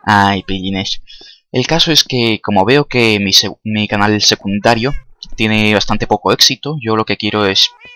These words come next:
trasladarme ahí lo antes posible. ¡Fuera de mi cama, gato! Es mi cama, no es la tuya. Eh, hostia, me muero de hambre. Eh, me quiero trasladar ahí lo antes posible, así que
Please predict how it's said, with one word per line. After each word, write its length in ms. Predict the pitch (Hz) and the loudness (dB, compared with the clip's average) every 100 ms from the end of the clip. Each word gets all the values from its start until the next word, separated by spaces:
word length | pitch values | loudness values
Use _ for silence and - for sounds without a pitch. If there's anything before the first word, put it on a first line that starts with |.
| - | -2
trasladarme 480 | 107 - 104 107 98 | 0 2 2 4 2
ahí 120 | 107 | 2
lo 120 | 101 | 2
antes 240 | 104 110 | 0 -2
posible. 280 | - - 95 | -2 -2 -2
¡Fuera 200 | - 262 | -4 -4
de 80 | 247 | -4
mi 80 | - | -4
cama, 240 | - - | -4 -4
gato! 240 | 90 107 135 | -4 -4 -4
Es 140 | 160 | -4
mi 80 | 170 | -4
cama, 320 | 92 76 - - | -4 -8 -12 -8
no 60 | |
es 60 | 110 | -6
la 80 | 104 | -6
tuya. 260 | 92 - - _ _ - - _ - | -8 -16 -20 _ _ -20 -20 _ -6
Eh, 120 | - - | -6 -6
hostia, 300 | - - 82 | -10 -8 -14
me 60 | 80 | -16
muero 220 | 90 92 | -14 -14
de 80 | 87 | -12
hambre. 280 | - - - - _ _ - - - 117 | -16 -18 -20 -20 _ _ -20 -20 -6 0
Eh, 160 | 113 | 0
me 80 | 113 | 0
quiero 160 | 160 - | -2 0
trasladar 400 | 139 120 117 110 | 0 2 2 4
ahí 320 | 113 113 107 | 2 2 2
lo 100 | 107 | 2
antes 240 | 117 117 | 2 -2
posible, 600 | - 101 - 139 131 139 - | 0 0 0 0 -4 -4 -4
así 320 | - - 127 | 0 0 0
que 640 | - 127 120 117 113 107 | 0 2 4 2 2 -2